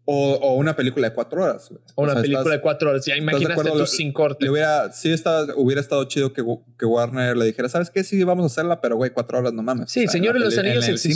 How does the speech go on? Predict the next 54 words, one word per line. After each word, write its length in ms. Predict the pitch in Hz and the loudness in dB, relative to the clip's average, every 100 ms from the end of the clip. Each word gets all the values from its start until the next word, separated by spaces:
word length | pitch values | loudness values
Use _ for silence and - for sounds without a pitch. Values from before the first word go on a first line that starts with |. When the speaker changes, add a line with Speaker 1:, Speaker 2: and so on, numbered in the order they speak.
| 175 | 2
Speaker 2:
existió. 120 | 190 | 2
Speaker 1:
no, 100 | 123 | 0
ni 120 | 139 | 0
de 140 | 123 110 | 0 0
pedo. 360 | - 143 143 - | 2 2 2 -2
Speaker 2:
Ajá. 140 | 135 - | -8 -4
Señor 240 | 156 202 | -2 2
de 40 | |
los 140 | 233 196 | 2 2
Anillos 240 | 185 208 | 0 0
existió 520 | 202 160 151 190 214 | -2 -2 0 0 0
porque 180 | 214 147 | 0 -2
en 40 | 151 | -2
esa 160 | 151 | 0
época 240 | 175 180 185 | 0 0 0
había 160 | 151 | 0
la 140 | 156 139 | 0 0
pausa, 440 | 160 147 135 - | 0 0 -6 -8
el 140 | - 143 | -2 0
entremés, 680 | 143 143 139 147 147 - - | 0 0 0 -2 -2 -4 -2
el 120 | 135 | -2
entremedio. 520 | 131 131 135 - 123 | 0 -2 0 2 2
Speaker 1:
Los 260 | 120 117 123 | 2 -2 -2
intermedios. 920 | 117 117 113 110 113 170 165 - - | -6 -2 -2 0 0 0 0 -2 -4
Speaker 2:
Los 160 | 131 156 | -2 0
intermedios. 640 | 147 147 135 151 147 131 | 0 0 -2 -2 0 0
Había 180 | 139 156 | 0 0
el, 200 | 160 151 | -2 -4
la 220 | 147 135 | -4 -2
chance 280 | - 170 180 | -2 -2 0
Speaker 1:
No, 60 | |
Speaker 2:
de 60 | 160 | 0
Speaker 1:
mames, 120 | 135 | 2
Speaker 2:
ir. 60 | 170 | 0
Speaker 1:
con 100 | 127 | 0
esta 180 | 123 139 | -2 -2
película 360 | 127 120 139 | 0 0 0
yo 100 | 131 | 0
creo 160 | 131 135 | 0 0
que 60 | |
hubiera 180 | 127 127 | 2 2
necesitado 680 | 131 127 120 - - 123 127 | 0 -2 -4 -10 -2 0 0
cuatro 220 | 127 127 | -2 -2
intermedios, 520 | 120 127 151 160 127 | -2 -4 -2 -2 -2
cabrón. 160 | - 202 | -6 -4
Speaker 2:
No, 160 | 254 220 | 0 0
con 140 | 202 | 0
dos, 340 | 208 190 - - | 2 0 -2 -16
con 160 | - 175 | -12 -4
dos. 260 | 170 135 - _ - | -4 -4 -10 _ -4
Pero 160 | 175 | 0
es 200 | 202 214 | 2 2
eso, 180 | 254 180 | 0 0
entonces 400 | 180 208 214 - | -2 -2 -4 -8